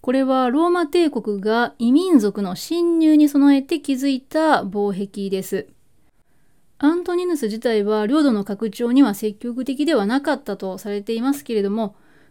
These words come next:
このグレートブリテン島では、ハドリアヌスの頂上よりも北のスコットランドに、このハドリアヌスの頂上に代わる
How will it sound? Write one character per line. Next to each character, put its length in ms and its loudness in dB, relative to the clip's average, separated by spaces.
こ 100 -10
の 160 -4
グ 80 -4
レ 120 2
ー 20 -6
ト 100 -4
ブ 80 -4
リ 100 -4
テ 160 -4
ン 120 -2
島 260 -4
で 140 -2
は、 340 -2
ハ 160 -6
ド 140 2
リ 120 4
ア 80 2
ヌ 120 -2
ス 100 -8
の 160 -8
頂 300 -6
上 180 -2
よ 100 0
り 120 -4
も 260 4
北 300 -6
の 200 -6
ス 160 -18
コ 140 -4
ッ 140 -8
ト 120 -2
ラ 160 4
ン 80 6
ド 100 -2
に、 380 2
こ 80 -10
の 260 -4
ハ 200 -6
ド 160 0
リ 160 0
ア 100 2
ヌ 100 4
ス 140 -4
の 240 4
頂 280 -8
上 140 -2
に 140 -4
代 140 -8
わ 80 -6
る 200 2